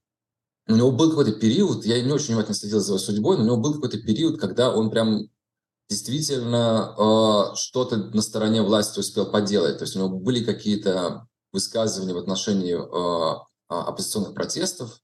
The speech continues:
негативные. А, и что-то такое, то есть он успел, как то, что называется, зашквариться. Но по большому счету, а, все-таки, а, э,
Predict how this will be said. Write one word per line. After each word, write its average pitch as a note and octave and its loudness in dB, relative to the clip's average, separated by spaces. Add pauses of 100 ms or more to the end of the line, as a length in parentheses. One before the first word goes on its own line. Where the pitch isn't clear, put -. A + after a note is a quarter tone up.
(120)
негативные. F2+ -4 (1040)
А, G2+ 4
и G2 -2
что-то A2 -2
такое, A2 0
то G#2 -4
есть - -4
он A2 4
успел, A#2+ 0
как - -4
то, G#2 0
что G#2 -2
называется, G2+ 0
зашквариться. G2 0
Но A#2+ 4
по C3+ 0
большому D3 0
счету, B2+ 0
а, G2+ 4
все-таки, A2 -2 (440)
а, G#2 2
э, G2 0